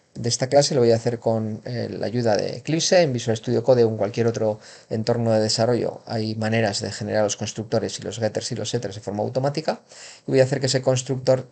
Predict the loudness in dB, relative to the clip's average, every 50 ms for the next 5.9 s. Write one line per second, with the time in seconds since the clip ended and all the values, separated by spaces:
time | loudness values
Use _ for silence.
0 | _ _ -4 -2 0 2 2 2 2 0 -2 -4 -4 0 0 2 0 0 -4 -10
1 | _ _ _ _ _ _ _ _ _ _ _ _ _ _ -12 -12 _ _ _ _
2 | -20 -20 -20 _ _ _ _ -14 -10 -8 -4 -2 -2 -2 -4 -4 -4 -2 -2 -2
3 | -2 -4 -6 -8 -8 -8 -8 -8 -8 -10 -10 -10 -8 -8 -8 -10 -10 -10 -12 -14
4 | -4 -4 -2 -2 -2 -2 -4 -6 -8 -8 -6 -6 -6 -6 -4 -4 -4 -4 -4 -4
5 | -6 -8 -6 -6 -6 -4 -4 -4 -4 -2 0 0 0 0 0 -6 -8 -12